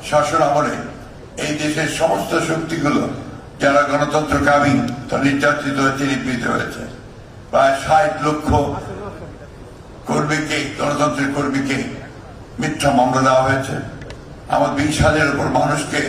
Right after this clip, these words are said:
হত্যা করা হয়েছে। প্রায় সতেরোশো নেতা কর্মী, ইলিয়াস আলী সহ তাদেরকে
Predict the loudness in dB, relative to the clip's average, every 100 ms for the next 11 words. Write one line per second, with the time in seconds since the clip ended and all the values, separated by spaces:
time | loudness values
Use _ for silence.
0 | -6 -12 -14 -12 -4 0 2 6 6 4
1 | 0 -4 -8 -10 -14 -16 -18 -18 -18 -18
2 | -18 -18 -16 -16 -16 -18 -2 2 2 2
3 | 0 0 0 0 2 0 0 -4 -10 -14
4 | -16 -16 -16 -18 -18 -16 -16 -6 -2 0
5 | 4 6 6 2 0 0 0 0 0 -6
6 | -12 -14 -16 -16 -6 0 2 2 4 2
7 | 2 2 4 4 2 -2 -8 -12 -14 -2
8 | 0 0